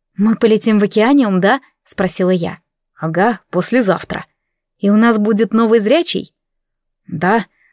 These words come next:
завтра назначат, послезавтра первый рейс. Не лучший вариант, но как есть».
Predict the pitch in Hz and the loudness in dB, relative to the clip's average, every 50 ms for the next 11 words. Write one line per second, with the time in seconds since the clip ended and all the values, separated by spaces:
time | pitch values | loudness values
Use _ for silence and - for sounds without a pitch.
0 | _ _ - 180 160 170 214 269 254 - - 254 247 226 202 208 233 233 196 185 | _ _ -14 -8 -2 0 0 0 0 -2 -2 0 2 2 2 2 2 2 2 0
1 | 151 151 - - - - - 180 - 202 190 190 262 285 - 196 190 - 196 196 | -2 -2 -6 -10 -12 -10 -8 -6 -4 -2 -2 0 0 -2 -2 -4 -2 0 0 0
2 | 185 185 185 165 151 - - - - - - _ _ _ _ _ _ _ _ _ | 0 0 0 0 -2 -4 -8 -10 -12 -12 -14 _ _ _ _ _ _ _ _ _
3 | _ _ _ _ - 165 190 233 285 339 370 - - 214 196 190 196 226 277 294 | _ _ _ _ -4 -2 0 4 4 4 4 4 2 0 2 2 4 4 4 2
4 | 233 - - 196 226 240 208 - 202 190 - 170 147 - 156 - - - - | 0 0 0 -2 0 0 -2 -2 -4 -6 -4 -4 -6 -6 -8 -8 -12 -14 -16